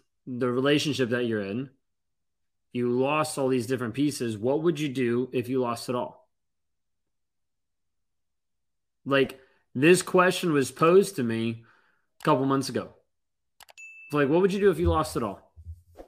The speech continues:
Where would you actually be? What would actually happen? And the question was posed in a way where we were talking about business. We were talking about what I actually do, working for Raw Motivations, like, posting content.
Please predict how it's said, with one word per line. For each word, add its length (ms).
Where 140
would 120
you 100
actually 360
be? 340
What 160
would 100
actually 340
happen? 380
And 320
the 100
question 540
was 200
posed 560
in 100
a 80
way 260
where 200
we 140
were 60
talking 420
about 260
business. 400
We 60
were 40
talking 300
about 240
what 120
I 120
actually 340
do, 320
working 280
for 100
Raw 180
Motivations, 580
like, 180
posting 460
content. 440